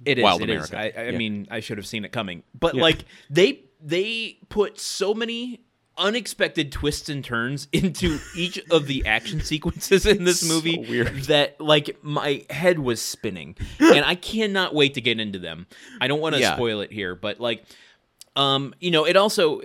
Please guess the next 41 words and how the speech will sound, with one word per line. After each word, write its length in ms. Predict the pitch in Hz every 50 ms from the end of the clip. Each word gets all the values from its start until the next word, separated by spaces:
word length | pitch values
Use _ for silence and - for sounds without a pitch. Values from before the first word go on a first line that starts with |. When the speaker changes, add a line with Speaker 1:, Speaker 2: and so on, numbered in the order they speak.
| 156 160 147 -
Speaker 1:
I 60 | 147
think 220 | 143 185 190 165
what, 240 | - 170 156 120 -
where 240 | 139 139 143 135 127
it 120 | 120 -
falters 720 | - - - _ _ - 151 147 139 - 117 104 101 101 113
is 140 | 110 104 110
where 260 | 117 120 120 117 113
it 120 | 110 98
does 240 | - 117 117 113 110
get 180 | 110 117 110 110
into 340 | 107 107 101 104 101 101 80
a 40 | 101
little 300 | 110 107 113 110 107 101
bit 120 | 95 104
of 120 | 104 95
the 80 | 95 95
tropey 360 | - - 120 101 95 - 85 80
stuff. 300 | - - 80 62 - -
Like, 240 | 107 101 92 - _ _ _ _
any 260 | 190 - 220 220 214
Speaker 2:
Mm-hmm. 60 | 196
Speaker 1:
movie 460 | 175 160 147 123 113 90 85 90 107 131 _ _
that's 280 | 135 135 123 - - -
taking 320 | - 170 156 147 147 143 120
place 240 | - 123 120 113 -
in 80 | 117
the 80 | 107 101
wilderness 480 | 101 104 101 92 92 90 92 90 - -
is 140 | 113 104 -
gonna 180 | 117 110 110
have 160 | 123 127 131 143
a 40 | 160
stampede. 640 | - - 160 151 165 - - 117 95 90 92 120 - _ _ _ _ _ _ _ _
Speaker 2:
Yep. 180 | - 135 139 117
Speaker 1:
Uh, 280 | 104 104 104 104 113 135 - -
<laughs> 140 | - _ _
it's 200 | 170 147 151 -
gonna 260 | - - - 139 135 120
have 140 | 127 147
s-, 160 | 147 - -